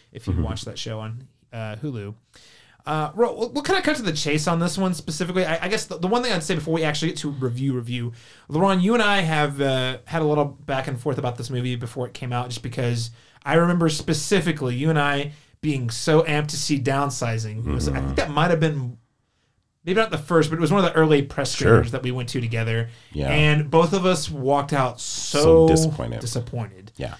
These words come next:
Speaker 1: So dis-, I was so disappointed that I was like, "I don't know if Payne is
Speaker 2: Maybe
Speaker 1: gonna,"
Speaker 2: he's lost it.
Speaker 1: I thought maybe
Speaker 2: <laughs>
Speaker 1: he's lost it.
Speaker 2: Yeah.
Speaker 1: Uh, so maybe you could, could elaborate here for me. Why was it so important to you that he got the holdovers right?
Speaker 2: Uh, you know, I felt like he,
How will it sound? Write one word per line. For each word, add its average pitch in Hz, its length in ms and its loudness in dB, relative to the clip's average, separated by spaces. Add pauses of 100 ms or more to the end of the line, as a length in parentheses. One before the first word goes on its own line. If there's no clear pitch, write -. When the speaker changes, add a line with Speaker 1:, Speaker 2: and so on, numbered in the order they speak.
(140)
Speaker 1:
So 214 220 4
dis-, 240 200 0
I 185 120 4
was 196 180 4
so 208 120 2
disappointed 165 400 0
that 147 80 4
I - 20 6
was 143 100 2
like, 143 160 -6
"I 139 80 0
don't 156 300 0 (120)
know 139 260 2
if 131 100 -4 (100)
Payne 131 540 -6 (760)
is - 120 -2
Speaker 2:
Maybe 98 160 6
Speaker 1:
gonna," 104 60 8
Speaker 2:
he's 95 120 6
lost 87 300 4
it. - 240 -4
Speaker 1:
I 139 140 4
thought 165 220 4
maybe 156 200 6
Speaker 2:
<laughs> - 40 6
Speaker 1:
he's 147 140 4
lost 131 320 -4
it. 92 140 -16
Speaker 2:
Yeah. 73 260 2 (400)
Speaker 1:
Uh, 160 260 0
so - 160 -4
maybe 277 220 2
you 254 100 0
could, - 300 -10
could 165 100 -4
elaborate 156 380 0
here 147 100 0
for 143 180 -2
me. 135 120 0
Why 151 240 2
was 190 160 4
it 160 80 -6
so 156 200 2
important 151 440 0
to 135 80 -2
you 135 120 -2
that 127 260 -4 (260)
he 143 100 -8
got 139 340 -4
the 135 100 -6
holdovers 120 480 -4 (100)
right? 104 400 -12 (120)
Speaker 2:
Uh, 80 120 -8
you 135 120 6
know, 127 120 6
I 120 160 8
felt 117 260 4
like 90 220 4
he, 90 280 -2